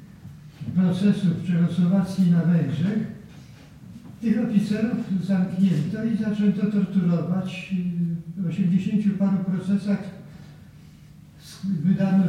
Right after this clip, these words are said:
trzydzieści siedem chyba wyroków śmierci, z których szesnaście wykonano.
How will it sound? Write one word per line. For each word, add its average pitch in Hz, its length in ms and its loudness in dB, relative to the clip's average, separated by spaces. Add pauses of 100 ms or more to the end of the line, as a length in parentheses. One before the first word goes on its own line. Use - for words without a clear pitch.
trzydzieści - 840 0
siedem 185 460 0
chyba 175 140 -2
wyroków 180 400 0
śmierci, 190 380 2
z - 80 -6
których 185 360 0
szesnaście - 560 -2
wykonano. 143 640 -2